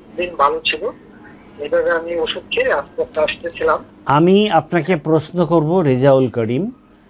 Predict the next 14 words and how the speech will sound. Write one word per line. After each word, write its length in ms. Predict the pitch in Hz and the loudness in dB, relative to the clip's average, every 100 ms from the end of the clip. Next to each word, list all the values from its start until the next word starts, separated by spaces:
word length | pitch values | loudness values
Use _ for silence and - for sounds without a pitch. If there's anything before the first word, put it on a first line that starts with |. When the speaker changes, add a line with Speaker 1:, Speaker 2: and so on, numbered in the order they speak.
| _ _ - | _ _ 0
Speaker 2:
আপনি 560 | 135 - 180 208 240 320 | 0 0 -2 -2 -4 -4
আমার 340 | 120 135 143 - | -2 0 0 -2
প্রশ্নের 480 | 131 123 - 151 139 | -2 -4 -2 0 0
উত্তর 340 | 127 - 143 | -2 0 0
দেন, 320 | 120 107 120 151 | 2 0 -2 -4
তাহলে 440 | - 113 131 139 147 - | -2 2 4 2 0 0
আমার 380 | 113 131 165 | 0 2 2
এবং 260 | 180 165 165 | 2 2 2
আমার 240 | 151 139 123 | 2 2 0
টিমের 300 | - 120 120 | 0 0 2
যারা 200 | 117 120 | 0 0
সদস্য 520 | 120 - 110 127 - 180 | 0 -2 -2 -2 0 -2
আপনাকে 340 | 151 127 117 | 0 0 0
দেখতে, 400 | 107 113 - 139 | 2 0 0 0